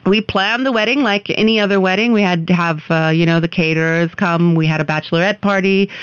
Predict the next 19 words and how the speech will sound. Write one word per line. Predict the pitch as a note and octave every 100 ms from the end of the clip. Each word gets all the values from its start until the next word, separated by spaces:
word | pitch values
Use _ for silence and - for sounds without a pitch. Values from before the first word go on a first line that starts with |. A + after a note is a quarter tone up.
| - - - -
And | - D#3 D#3 D#3
then | D#3 D#3 D#3
the |
next | D#3+ F#3 - A3
night | G#3+ G#3 G3+
we | F3+
had | F3 D#3 D3+
a, | - D#3 D3+ D#3
a | D#3+
mehndi | D#3 D3+ D#3+ F#3 G#3+
party | G#3 G#3 G#3 G#3
or | E3+
a | D3+
henna | D#3+ E3 F#3+
party. | G3+ F3+ F3+ F#3 F#3+ - - - - -
And | - E3 D#3+ D#3+ D#3
then | D#3+ D#3
the | D#3+
next, | D#3+